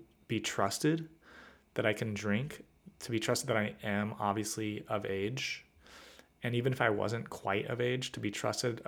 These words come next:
with the responsibility of conducting myself properly in a public place like a bar. You know what I mean? Like, I don't understand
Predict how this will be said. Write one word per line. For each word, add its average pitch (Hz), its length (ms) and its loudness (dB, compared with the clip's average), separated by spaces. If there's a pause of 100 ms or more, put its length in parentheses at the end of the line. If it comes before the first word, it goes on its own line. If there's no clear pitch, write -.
(220)
with - 100 -14
the - 80 -2
responsibility 120 840 2
of 113 220 0 (840)
conducting 127 440 4
myself 110 540 0
properly 107 680 0
in 113 120 -6
a 107 60 -4
public 113 640 -2
place 107 400 0
like 110 100 0
a 110 60 0
bar. 127 480 0 (920)
You 120 120 -2
know 120 60 2
what 131 80 4
I 127 40 2
mean? 120 300 -2
Like, 117 280 0 (480)
I 123 60 8
don't 139 380 8
understand 110 800 2